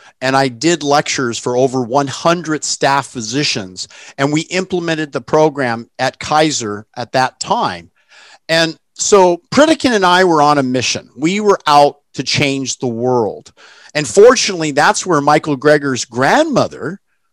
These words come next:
who, as you know, is author of a rather incredible book. And I have one of my favorite podcasts I ever did with Michael Greger. If you look up,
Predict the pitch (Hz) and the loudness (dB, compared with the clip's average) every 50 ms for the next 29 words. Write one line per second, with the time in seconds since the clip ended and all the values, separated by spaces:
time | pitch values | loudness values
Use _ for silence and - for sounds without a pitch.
0 | _ _ - 143 143 143 135 135 117 135 156 156 156 151 147 135 131 123 117 117 | _ _ -2 2 4 4 4 4 0 -4 -6 -6 -2 2 2 4 4 4 4 2
1 | 127 151 165 135 123 117 123 127 127 131 135 131 - - 139 127 127 123 - - | 2 -2 -4 -6 -6 -4 -2 0 2 2 2 0 0 -2 -2 -2 -2 -4 -4 -4
2 | 120 117 113 120 110 113 117 110 120 123 120 123 120 123 113 107 110 - - - | -2 0 0 0 -2 -4 -4 0 0 2 2 2 0 -2 -6 -8 -10 -12 -2 2
3 | 165 180 220 220 196 180 135 104 127 120 113 120 - 135 120 123 123 131 139 135 | 4 4 4 4 2 0 0 0 0 0 0 0 -2 -2 -2 -2 0 2 2 0
4 | 127 - - - 143 160 185 202 190 160 143 131 - - - 180 190 240 269 247 | 0 -2 -8 -4 -2 0 0 2 2 2 0 0 -2 -4 2 2 4 4 4 2
5 | 208 175 - - - 165 156 165 - - - 139 131 - - 131 127 135 143 151 | 0 0 0 0 2 2 4 2 2 0 -2 -2 -2 0 -2 -2 2 2 2 2
6 | 135 139 131 127 160 196 208 170 139 123 127 117 120 131 127 135 135 - 135 120 | 2 -2 -4 2 4 6 6 6 4 2 -2 -4 0 0 0 0 0 -2 -4 0
7 | 113 143 156 160 139 127 117 110 - 131 123 127 139 - - 151 135 - _ | 2 4 4 4 2 0 -4 -4 -4 -4 -2 0 0 2 2 2 2 2 _